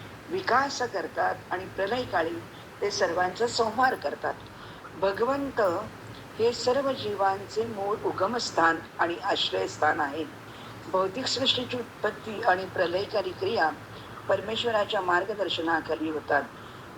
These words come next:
"कालोस्मिन् लोकक्षयकृत प्रवृद्धो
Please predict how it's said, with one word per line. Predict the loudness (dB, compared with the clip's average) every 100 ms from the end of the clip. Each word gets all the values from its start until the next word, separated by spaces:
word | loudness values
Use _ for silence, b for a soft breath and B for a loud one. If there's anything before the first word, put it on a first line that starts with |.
| 2
"कालोस्मिन् | 4 4 2 0 -2 -6 -6 -8 -8 -4
लोकक्षयकृत | -4 -2 -4 0 0 2 0 -2 0
प्रवृद्धो | 2 4 2 0 0 0